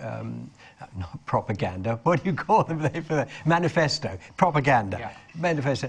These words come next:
Speaker 1: They're just lies.
Speaker 2: That's right.
Speaker 1: And they get into office and they do exactly what they want
Speaker 2: And they
Speaker 1: to do.
Speaker 2: become polished, and,
Speaker 1: Yes.
Speaker 2: and journalists almost admire them if they can pull it off. They,
Speaker 1: Yes.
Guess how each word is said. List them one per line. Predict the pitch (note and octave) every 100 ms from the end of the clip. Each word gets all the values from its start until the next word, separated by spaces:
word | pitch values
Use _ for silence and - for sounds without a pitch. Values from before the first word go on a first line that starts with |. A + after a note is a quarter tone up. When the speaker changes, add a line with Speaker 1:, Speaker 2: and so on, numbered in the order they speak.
| -
Speaker 1:
They're | D#3+
just | D#3+ F#3+ -
lies. | G2+ C#2+ - - - -
Speaker 2:
That's | F#2+ -
right. | C3+
Speaker 1:
And | C#3
they | C#3
get | D3+ C#3
into | B2+ A2+ A2
office | G2+ G#2 -
and | G#2+
they | G#2
do | G#2+
exactly | F#2+ F#2+ F2+ G#2+
what | F#2 -
they | F#2+
want | F#2 -
Speaker 2:
And |
they | B2
Speaker 1:
to | -
do. |
Speaker 2:
become | A2+ C3+ A#2+ A2
polished, | - A#2+ D#2+ F#2+ - - A2+
and, | A2
Speaker 1:
Yes. | G#2+ -
Speaker 2:
and | A#2+ A#2+ A#2
journalists | C#3 D3 B2 G#2 -
almost | B2+ A#2 G2+
admire | A2 A2 B2 A#2+ F#2
them | D#2+ D#2+
if | F2
they | A2 G2+
can | G#2
pull | - A2
it | G#2
off. | G2+ D#2 - G#2+
They, |
Speaker 1:
Yes. | G2 D2 -